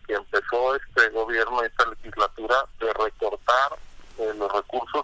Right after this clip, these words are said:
en general a los organismos autónomos. No están siendo bien valorados y su importancia estratégica es menospreciada.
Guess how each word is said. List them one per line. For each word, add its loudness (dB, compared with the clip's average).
en 2
general 4
a 4
los 0
organismos -2
autónomos. -2
No 2
están 2
siendo -2
bien 0
valorados 4
y -16
su -10
importancia 0
estratégica 0
es -6
menospreciada. 0